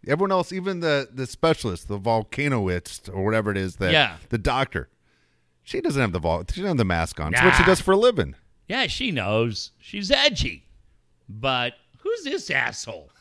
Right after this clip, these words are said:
Speaker 1: That's the guy from The Bachelor, isn't it, the host?
Speaker 2: Look at this dumb fuck. He's got a ma-, his is pink.
Speaker 1: Yeah.
Speaker 2: When you get to the set and they're like, "Hey, Dave, we're going out here. Uh, listen, bud, we've got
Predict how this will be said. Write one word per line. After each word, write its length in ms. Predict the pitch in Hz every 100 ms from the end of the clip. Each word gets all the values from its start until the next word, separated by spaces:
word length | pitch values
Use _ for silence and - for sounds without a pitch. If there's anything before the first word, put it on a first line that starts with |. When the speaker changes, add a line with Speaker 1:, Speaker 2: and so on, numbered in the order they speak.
| _ _ _ _ _ _ _ _ -
Speaker 1:
That's 240 | 165 -
the 60 | 196
guy 320 | 180 - 185
from 200 | - 170
The 60 | 160
Bachelor, 520 | 170 208 - 80 85
isn't 200 | 107 147
it, 120 | 147
the 60 | 127
host? 320 | 147 175 - _ _ _ _ _ _ _ _ _
Speaker 2:
Look 120 | 381 214
at 100 | 120
this 180 | 117 110
dumb 400 | 90 117 98 87 _
fuck. 320 | 101 87 - _ _ _ _ _ _ _ _ _ _ _ _ _
He's 200 | - 240
got 200 | 180 127
a 20 |
ma-, 320 | 110 117 143 143 -
his 340 | 180 226 349
is 160 | 302 175
pink. 500 | - - 175 135 80
Speaker 1:
Yeah. 160 | 90 82 _ _ _ _ _ _ _
Speaker 2:
When 160 | 147 196
you 180 | 311
get 220 | 240 269 185
to 100 | 202
the 140 | 151
set 520 | - - 196 185 151 -
and 100 | 151
they're 120 | 156
like, 220 | 160 147 131
"Hey, 100 | 185
Dave, 380 | 135 175 156 131
we're 80 |
going 300 | 139 165 165
out 220 | 160 151 139
here. 320 | 127 127 143 -
Uh, 280 | 147 139 135 -
listen, 320 | 196 - 139
bud, 280 | 113 120 110 - - - _ _ _ _ -
we've 160 | 180
got 240 | 175 175